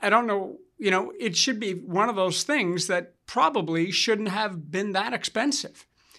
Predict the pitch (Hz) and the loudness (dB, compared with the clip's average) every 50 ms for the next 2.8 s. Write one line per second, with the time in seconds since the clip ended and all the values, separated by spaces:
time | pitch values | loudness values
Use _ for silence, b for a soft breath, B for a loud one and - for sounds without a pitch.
0 | b b - 185 190 196 190 185 185 175 180 185 165 - - 185 170 151 - - | b b -2 0 0 2 2 0 0 0 0 0 0 0 0 -2 -4 -4 -4 -2
1 | 180 165 156 151 156 160 190 208 - - - - 151 156 156 160 165 165 165 165 | -2 0 0 0 2 2 2 0 -2 -6 -8 -8 -4 -2 0 0 0 0 -2 -6
2 | 151 151 160 196 220 185 160 165 - - - 175 165 160 156 156 | -4 -2 0 0 0 0 0 -2 -6 -6 -2 0 0 0 0 -2